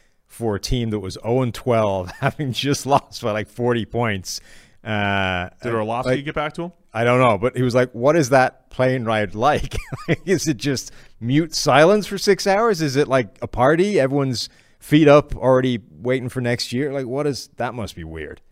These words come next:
Speaker 2: As a former professional athlete,
Speaker 1: Mm.
Speaker 2: I don't know. I've never been,
Speaker 1: No.
Speaker 2: I've never lost sixteen straight games or whatever they're on their pace, on
Speaker 1: Yeah.
Speaker 2: pace to. So, um, a-, all I know is, even though you're losing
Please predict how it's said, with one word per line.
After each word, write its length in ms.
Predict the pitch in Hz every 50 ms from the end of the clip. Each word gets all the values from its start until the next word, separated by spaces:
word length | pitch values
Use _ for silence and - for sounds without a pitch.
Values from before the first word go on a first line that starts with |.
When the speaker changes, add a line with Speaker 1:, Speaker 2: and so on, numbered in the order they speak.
| _ _ _ _ _ _ _ _ _ _ _ -
Speaker 2:
As 80 | 117
a 40 | 113 -
former 260 | - 160 156 143 135
professional 480 | - - - 135 127 - - 113 107
athlete, 460 | 107 110 120 - - 101 95 92 - - - _ - -
Speaker 1:
Mm. 380 | 101 107 107 110 107 107 139 - - - _ -
Speaker 2:
I 80 | - 101
don't 100 | 98 101
know. 100 | 101 92
I've 120 | 92 87 98
never 160 | 101 95 95
been, 320 | 90 101 101 101 95 92 90 -
Speaker 1:
No. 260 | 92 87 80 78 - -
Speaker 2:
I've 100 | 107 110
never 160 | 113 110 107
lost 280 | 110 113 113 104 -
sixteen 320 | - 95 - - 107 98 95
straight 240 | - - 98 90 -
games 260 | - 87 87 95 92 98
or 60 | 92
whatever 200 | 90 90 87 92
they're 140 | 92 90 87
on 120 | 92 92
their 100 | 90 90
pace, 260 | - 95 95 98 98
on 140 | 92 104 101
Speaker 1:
Yeah. 60 | -
Speaker 2:
pace 200 | 98 95 95 - -
to. 240 | - 95 95 95 92
So, 340 | - - 110 92 92 92 92 - _ _ _ _ _ _ _ - _ - - - _ - _ - -
um, 480 | 110 107 104 101 98 92 90 87 - - - - - - _ _ - - - - _ _ _ _ _ -
a-, 60 | 143 147
all 240 | 123 156 160 160
I 80 | 151 139
know 180 | 131 120 110 104
is, 300 | 104 98 - - - - - - - - - - - - _ - - _ _ - - - - - - -
even 220 | - 160 156 160 156
though 80 | 143
you're 160 | 131 123 117 110
losing 480 | 113 113 117 110 123 131 131 135 135